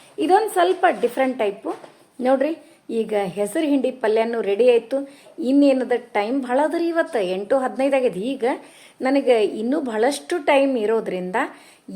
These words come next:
ಎಲ್ಲ ಬರ್ಷನ್ ಕಟ್ಟಿ ಕ್ಲೀನ್ ಮಾಡ್ಕೊಂಡ್ಬಿಡ್ತೀನಿ. ಅದ್ರ ಜೊತೆ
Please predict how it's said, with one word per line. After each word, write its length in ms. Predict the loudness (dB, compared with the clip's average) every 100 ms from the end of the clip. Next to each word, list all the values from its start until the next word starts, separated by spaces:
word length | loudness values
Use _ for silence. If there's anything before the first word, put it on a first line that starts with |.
| 2
ಎಲ್ಲ 140 | 4 4 2 2
ಬರ್ಷನ್ 340 | 0 2 0 -2 -2
ಕಟ್ಟಿ 280 | -2 -4 -8 -12 _ -2
ಕ್ಲೀನ್ 200 | 0 0
ಮಾಡ್ಕೊಂಡ್ಬಿಡ್ತೀನಿ. 600 | -2 -2 -2 -2 -2 -4 -6 -16 -20 _ -2
ಅದ್ರ 180 | 2 2 0 -2
ಜೊತೆ 220 | -2